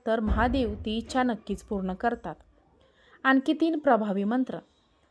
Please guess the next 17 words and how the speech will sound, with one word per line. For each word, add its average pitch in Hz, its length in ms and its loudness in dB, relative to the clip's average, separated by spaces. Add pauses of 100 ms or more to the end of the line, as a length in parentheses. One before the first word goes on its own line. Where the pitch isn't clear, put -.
(140)
तुमच्या 285 300 4
इच्छापूर्तीसाठी 302 1160 0
"ओम 294 260 2 (100)
इच्छामये 254 640 0
इच्छामये 240 760 -2 (880)
शिवाय 285 640 4
नमः" 180 340 -2 (460)
हा 208 100 4
मंत्र 262 480 2 (680)
भावना 240 440 2
पूर्ण 226 340 0
करतो. 269 440 -2 (800)
"ओम 240 300 4
श्री 269 260 0
शिवाय 214 640 0 (440)
सिद्धाय 302 640 0
नमः" 190 300 -2